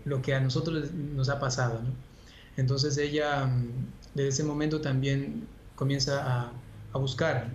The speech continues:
de Dios, este, la Eucaristía, la confesión y vivir una vida así entregada al Señor, ¿no? Y algo que a mí me ha llamado muchísimo la atención durante todos esos años, ¿no?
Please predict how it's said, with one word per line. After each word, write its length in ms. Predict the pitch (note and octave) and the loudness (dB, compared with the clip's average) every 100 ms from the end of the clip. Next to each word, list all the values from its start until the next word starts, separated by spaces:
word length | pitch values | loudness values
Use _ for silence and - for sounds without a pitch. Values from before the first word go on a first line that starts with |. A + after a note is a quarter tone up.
| - - | -8 -2
de 160 | B2+ | 0
Dios, 500 | C3 D3+ F3+ F3+ - - - - - - | 2 2 0 -2 -8 -12 -16 -18 -16 -10
este, 440 | B2+ - C3 C3 | -8 -2 0 0
la 260 | C3+ C3+ C#3 | 2 0 0
Eucaristía, 960 | C3 C3 B2+ - E3+ D#3+ D3+ C#3+ C#3 C#3+ | -2 0 0 2 0 2 2 2 0 -2
la 120 | C3+ | -2
confesión 760 | C#3 B2+ B2 C#3+ D3+ D#3 D#3 D#3 | 0 2 0 2 2 2 0 -2
y 260 | C3+ C3 C#3+ | 0 0 -2
vivir 320 | E3+ C#3 D#3+ | -2 0 2
una 140 | D#3+ | 2
vida 420 | D#3+ E3 D3+ C#3 B2+ B2+ - - | 2 2 2 2 0 -2 -8 -6
así 180 | C3+ E3 | -2 0
entregada 440 | D3+ D3+ D#3 C#3+ | 0 2 2 2
al 80 | C3+ | -2
Señor, 340 | D3+ F#3+ F#3 | 0 0 0
¿no? 140 | D#3 F#3+ - - - D3 | 0 -4 -8 -14 -10 -2
Y 80 | |
algo 240 | D3+ F#3 F3+ | 0 2 0
que 140 | E3+ | 0
a 40 | D3+ | 0
mí 120 | E3 | 0
me 300 | E3+ D#3+ D#3 | 0 0 0
ha 60 | D3+ | 0
llamado 280 | D3+ D#3+ D#3 | 0 0 0
muchísimo 460 | C#3 F3+ F3 D#3+ | -2 -2 -2 0
la 80 | C#3+ | 0
atención 640 | C3+ C3 C3 D3+ D#3 D#3+ | 0 0 2 2 0 -2
durante 300 | C#3 C#3 C3 | 0 2 2
todos 240 | B2+ E3 E3 | 2 0 0
esos 160 | D3 | 0
años, 280 | D#3+ D#3+ C#3 | 0 0 0
¿no? 160 | D3 | -2